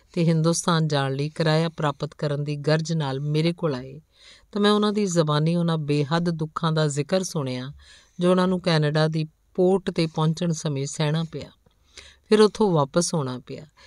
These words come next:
ਇੱਕ ਤਰਫ ਤਾਂ ਬਦਸਲੂਕੀ ਦੀ ਕਹਾਣੀ ਮੈਂ ਸੁਣੀ ਜੋ ਅੰਗਰੇਜ਼ੀ ਅਫਸਰਾਂ ਨੇ ਹਿੰਦੀਆਂ ਨਾਲ ਕੀਤੀ ਸੀ ਤੇ ਦੂਜੀ ਤਰਫ ਮੈਂ ਅਖਬਾਰ 'ਚ ਉਹਨਾਂ ਮੁਸੀਬਤਾਂ ਦਾ ਹਾਲ ਪੜ੍ਹਿਆ ਜੋ ਦੱਖਣੀ ਅਫਰੀਕਾ ਤੇ ਹੋਰ ਅੰਗਰੇਜ਼ ਬਸਤੀਆਂ 'ਚ ਮੇਰੇ ਦੇਸ਼ ਭਾਈਆਂ 'ਤੇ ਆ ਰਹੀਆਂ ਸਨ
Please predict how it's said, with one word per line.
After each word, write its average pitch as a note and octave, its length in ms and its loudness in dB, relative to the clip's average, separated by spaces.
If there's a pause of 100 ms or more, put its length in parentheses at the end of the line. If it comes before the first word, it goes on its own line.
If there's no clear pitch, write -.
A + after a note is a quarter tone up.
(260)
ਇੱਕ B3 200 2
ਤਰਫ G3 380 4
ਤਾਂ F#3 140 2
ਬਦਸਲੂਕੀ D#3 880 -4
ਦੀ F3 140 -2
ਕਹਾਣੀ D3+ 420 -2
ਮੈਂ D3 160 -4
ਸੁਣੀ D3 380 -10 (500)
ਜੋ E3+ 220 6
ਅੰਗਰੇਜ਼ੀ D#3 520 2
ਅਫਸਰਾਂ D3 340 -4
ਨੇ D3 200 -4
ਹਿੰਦੀਆਂ C3+ 360 -2
ਨਾਲ D3 160 -4
ਕੀਤੀ D3 380 -8
ਸੀ D3+ 220 -14 (460)
ਤੇ G3+ 80 2
ਦੂਜੀ G#3+ 360 2
ਤਰਫ D#3+ 280 0
ਮੈਂ D#3 200 0
ਅਖਬਾਰ C#3+ 380 -2
'ਚ D#3 120 -10
ਉਹਨਾਂ E3 160 0
ਮੁਸੀਬਤਾਂ D#3 600 -4
ਦਾ F#3+ 120 -4
ਹਾਲ C#3+ 280 -4
ਪੜ੍ਹਿਆ C#3 440 -8 (520)
ਜੋ F3+ 60 -4
ਦੱਖਣੀ F3+ 500 2
ਅਫਰੀਕਾ D#3+ 460 -2 (440)
ਤੇ E3 100 0
ਹੋਰ F3+ 420 2
ਅੰਗਰੇਜ਼ D3+ 480 2
ਬਸਤੀਆਂ D3 440 -4
'ਚ A#2 180 -14 (460)
ਮੇਰੇ F#3 340 8
ਦੇਸ਼ D#3 380 0
ਭਾਈਆਂ C#3+ 320 -4
'ਤੇ D3 180 -4
ਆ C3+ 140 -2
ਰਹੀਆਂ C#3 320 -6
ਸਨ B2 320 -10